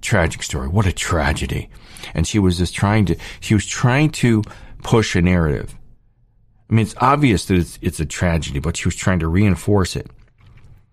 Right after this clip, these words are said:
because there's an agenda behind the person that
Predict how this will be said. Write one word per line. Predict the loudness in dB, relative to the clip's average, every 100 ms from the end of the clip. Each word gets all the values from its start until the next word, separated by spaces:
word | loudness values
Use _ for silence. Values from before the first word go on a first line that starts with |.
| -20 -2
because | 2 2 4
there's | 4
an | 4
agenda | 2 2 2 2
behind | 2 2 2 0
the |
person | -2 0 0 2 0 0 -2 -18 -6
that | -4